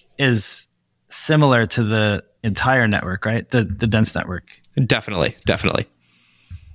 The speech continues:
Speaker 1: And so I'm not quite sure what you're saying there. The, the subnetwork seems like it, it sort of is responsible for all the,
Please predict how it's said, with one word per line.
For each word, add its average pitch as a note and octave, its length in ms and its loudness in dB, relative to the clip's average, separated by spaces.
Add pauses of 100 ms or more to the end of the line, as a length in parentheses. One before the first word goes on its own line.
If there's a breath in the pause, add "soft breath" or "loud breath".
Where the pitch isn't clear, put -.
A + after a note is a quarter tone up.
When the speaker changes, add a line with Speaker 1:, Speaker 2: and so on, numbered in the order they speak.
(460)
Speaker 1:
And D#3+ 180 4
so C3+ 480 0
I'm F3+ 100 2
not F3+ 140 4
quite D#3 160 2
sure C#3+ 140 2
what B2 120 -2
you're C3 60 0
saying B2+ 260 4
there. B2 140 2
The, A2 160 -2
the C#3 140 -4
subnetwork C#3+ 580 2
seems B2 240 2
like A#2+ 200 2
it, A#2 180 -2
it B2+ 240 -4
sort C3+ 160 2
of G#2+ 240 -2 (500 soft breath)
is C#3+ 140 2
responsible C3+ 420 2
for C3 160 -2
all D3 240 4
the, A2+ 160 0